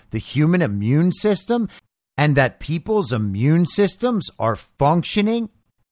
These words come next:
even worse than before as a result of taking the vaccine that is proven to destroy their immune system? Yeah. covid nineteen surges promote the emergence of variants. Not true.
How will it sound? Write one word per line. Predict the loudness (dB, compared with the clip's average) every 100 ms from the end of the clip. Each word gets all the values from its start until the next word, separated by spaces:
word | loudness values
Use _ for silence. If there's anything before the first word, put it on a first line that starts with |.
| _
even | -2 0 2 0 -2
worse | 0 2 2 0
than | 0 0
before | -2 -6 -4 -2 0
as | 0 -2 -2
a |
result | -2 -4 -2 0 0 0
of | -4 -6 -8
taking | -4 -2 -2 0
the | 0 0
vaccine | 0 -2 -4 -6 -4 -2 -2
that | -2 -2
is | -2 -6
proven | -10 -8 -2 0 2 0 -2 -4 -4
to | -2 -2
destroy | -4 -4 -4 -4 0 2 2
their | 2 0
immune | 0 0 0
system? | 0 -2 0 -2 -2 -6 _ _ _ _ _ _
Yeah. | -18 -10 -2 0 2 0 -4 _ _ _ -20 -20 -20 _ _ _ _ _ _ _ _ 2
covid | 4 6
nineteen | 4 2 2 2 2
surges | 2 2 2 0 -2 -2 -4
promote | -4 -2 2 2 0 -2
the | 0
emergence | 2 2 0 0 0
of | -2
variants. | -2 2 2 2 -4 -12 -16 -16 _ _ _
Not | -2 -2 -2
true. | -4 0 2 2 -2